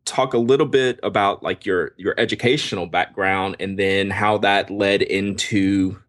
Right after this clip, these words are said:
writing a blog that kind of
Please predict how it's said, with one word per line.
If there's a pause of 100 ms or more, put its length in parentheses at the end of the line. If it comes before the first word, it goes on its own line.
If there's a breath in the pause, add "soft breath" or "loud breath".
(200)
writing
a
blog (120)
that
kind
of